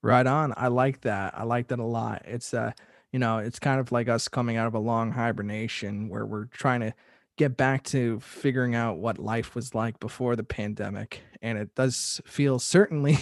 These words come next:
<laughs> given everything that's happened, it feels like it's been an eternity. But I know we're l-, really looking forward to the new year.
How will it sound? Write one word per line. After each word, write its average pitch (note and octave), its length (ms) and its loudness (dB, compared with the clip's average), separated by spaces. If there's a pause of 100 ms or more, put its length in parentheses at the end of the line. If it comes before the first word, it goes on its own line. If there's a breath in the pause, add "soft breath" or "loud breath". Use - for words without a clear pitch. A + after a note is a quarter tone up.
<laughs> - 140 -20
given C3 280 4
everything B2+ 360 2
that's G#2+ 180 0
happened, B2 440 2 (460 loud breath)
it A#2 80 -4
feels C#3 260 6
like B2+ 160 4
it's A#2 140 -2
been A#2 260 -2
an G#2 80 -2
eternity. A2 800 2
But A2+ 240 2 (320 soft breath)
I - 100 0
know A#2+ 380 2 (200)
we're B2 220 2
l-, A#2+ 160 0
really C3 380 4
looking A#2 240 2
forward A2 380 2
to G2+ 280 0 (140)
the G#2+ 60 -2
new A2 180 0
year. G#2+ 540 -2